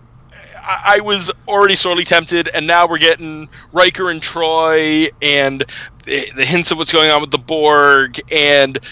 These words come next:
Kick-Ass, either Vulcan or Romulan warriors. It's like, oh, this looks really cool. I mean, and I've been digging Discovery, but it's like, oh, it's Jean-Luc. I, I, I can't.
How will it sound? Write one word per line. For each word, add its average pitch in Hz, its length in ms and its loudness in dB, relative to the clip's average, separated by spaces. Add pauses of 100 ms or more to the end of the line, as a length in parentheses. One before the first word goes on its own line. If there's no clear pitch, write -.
(200)
Kick-Ass, 175 600 2
either 143 180 -4
Vulcan 165 400 -2
or 156 120 0
Romulan 147 580 0
warriors. 156 1200 0
It's 156 240 -4
like, 147 300 4 (400)
oh, 156 220 2
this 147 300 0
looks - 360 -2
really 123 600 -2
cool. 113 560 -6 (760)
I 175 60 4
mean, 165 100 -2
and 190 120 2
I've 214 200 2
been 214 140 -4
digging 175 320 0
Discovery, 139 800 -2 (480)
but 135 340 2
it's 156 160 -10
like, 143 220 -6 (100)
oh, 151 320 -4
it's 160 220 -10
Jean-Luc. 147 920 -4 (220)
I, 135 80 -6 (100)
I, - 380 0
I 160 180 2 (100)
can't. 147 580 -2